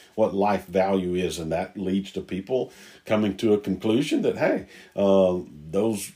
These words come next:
that, that baby in that womb is just a clump of cells, right? And it's nothing, there's,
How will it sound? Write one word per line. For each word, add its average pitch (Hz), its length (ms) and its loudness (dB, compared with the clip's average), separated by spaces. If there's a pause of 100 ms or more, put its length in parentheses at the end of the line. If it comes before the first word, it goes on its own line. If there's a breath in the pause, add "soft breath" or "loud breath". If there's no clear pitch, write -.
(200)
that, 110 320 0
that 104 280 2
baby 123 440 0
in 117 180 2
that 107 200 2
womb 143 300 2
is 156 120 0
just - 240 -2
a - 40 -6
clump 202 300 -2
of 139 80 -4
cells, - 540 0
right? 104 320 -2 (120)
And 98 340 -2 (220)
it's 101 280 -6
nothing, 95 600 -2
there's, 113 180 0